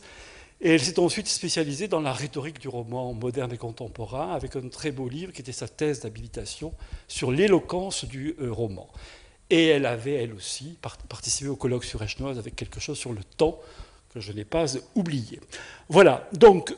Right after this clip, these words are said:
euh, nous allons procéder d'abord à l'audition des trois premiers conférenciers. Je vous propose que, j'espère que les questions seront nombreuses,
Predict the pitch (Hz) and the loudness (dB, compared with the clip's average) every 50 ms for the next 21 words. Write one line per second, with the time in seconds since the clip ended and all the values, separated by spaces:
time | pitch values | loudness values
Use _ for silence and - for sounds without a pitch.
0 | - - 165 165 160 156 156 160 175 170 214 190 220 220 214 208 190 175 - 202 | 2 4 6 6 8 8 6 6 4 2 4 6 8 8 8 6 4 2 0 0
1 | 196 175 - 202 170 147 175 175 170 156 151 160 - 123 113 156 143 151 160 139 | 0 0 0 -2 -2 -2 0 2 2 2 2 0 -2 -4 -2 -2 0 0 -2 -2
2 | 151 147 156 143 147 135 - - 156 151 143 131 123 - - 180 165 - - - | -2 -2 -4 -4 -6 -8 -6 -6 -6 -4 -4 -4 -4 -2 0 -2 0 -2 -2 -4
3 | 151 135 123 131 131 131 131 127 120 113 - - 135 117 - - 104 117 107 104 | -4 -4 -4 -4 -4 -4 -2 -2 -2 -4 -4 -6 -8 -6 -6 -8 -8 -8 -8 -6
4 | - - - 160 196 254 294 277 - - - - - - - - - - - - | -6 -2 0 0 0 0 0 -4 -8 -12 -14 -16 -14 -16 -18 -18 -20 -20 -20 -20
5 | _ _ _ _ - 147 131 180 185 220 247 - - 226 220 220 - 220 208 208 | _ _ _ _ -4 0 0 2 2 2 0 0 2 0 0 2 4 4 6 6
6 | 185 160 139 143 - - - 160 143 131 131 131 - - 151 - 147 139 139 - | 6 4 2 -2 -2 0 2 2 4 2 2 0 -2 -4 -2 0 -2 -2 -2 -2
7 | 131 - - 165 160 147 - 139 135 127 131 143 160 160 151 127 113 147 185 208 | -4 -2 -2 -2 -2 -2 -2 -4 -2 0 2 4 4 4 4 2 0 -2 0 0
8 | 202 - 151 | -2 -2 -4